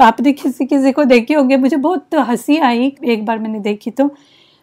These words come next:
کوئی ایک شخص تھا جو بازو والا کیا بول رہا ہے، اس کے دیوار کے پاس ایسے کان لگا کے سن رہا ہے، کیا بول رہے ہیں وہ لوگ۔ گندی عادت۔ یہ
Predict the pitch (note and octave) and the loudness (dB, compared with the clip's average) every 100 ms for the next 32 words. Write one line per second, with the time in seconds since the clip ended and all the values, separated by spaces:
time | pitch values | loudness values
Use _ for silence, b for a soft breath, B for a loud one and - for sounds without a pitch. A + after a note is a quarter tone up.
0 | - C#4+ - C#4 C#4+ C#4+ C#4 - D4 D4+ | -14 -8 0 4 4 4 0 -2 -2 -2
1 | - D4 C#4+ A#3+ C4+ C#4+ D4+ D4 - A3+ | -6 -2 0 2 2 2 0 -6 2 4
2 | A#3 A#3 D#4 D4 D4+ D4 C#4 C#4 C#4+ D4 | 4 2 2 2 4 6 6 6 4 4
3 | C#4+ - D4+ D4 G#3 A#3+ B3+ C4 D4+ D4+ | 2 -2 -4 -2 -2 0 4 4 4 0
4 | D4+ D4+ D4 - A#3+ D4 D4+ C#4 D4 C#4+ | -2 -2 -4 -6 -4 -4 0 4 4 4
5 | B3+ A3+ A#3+ A#3 A#3+ F#3+ F#3 F3+ _ _ | 2 -2 -6 -10 -10 -10 -12 -16 _ _
6 | _ _ - A3+ A3 G3 G3 F#3+ F3+ F#3+ | _ _ 2 2 2 -4 -4 -6 -8 -14
7 | _ - G#3+ G#3+ A3+ G#3 G3 C4 - b | _ -2 0 2 2 2 0 -4 -6 b
8 | b - A3+ D4 | b 2 6 6